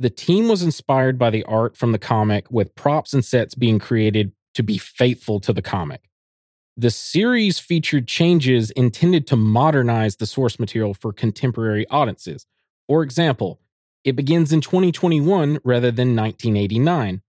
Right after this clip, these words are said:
with Dream now having been imprisoned for a hundred and five years instead of seventy-five years.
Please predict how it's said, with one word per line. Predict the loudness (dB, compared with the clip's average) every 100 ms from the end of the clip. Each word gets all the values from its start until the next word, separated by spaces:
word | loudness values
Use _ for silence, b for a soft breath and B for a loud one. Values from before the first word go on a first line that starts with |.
| -4
with | -4
Dream | -2 0 2 2
now | 2 0
having | 0 0 0 0 -2
been | -2 -2
imprisoned | -2 -2 -2 -2 -2 -2 -4
for | -2 -2
a | -2
hundred | 0 2 2 0
and | -2
five | -2 0 0
years | 0 0 -2 -6 _ _ _ _
instead | -2 0 0 0
of |
seventy-five | 0 0 2 0 -2 -4 -6
years. | -12 -14 _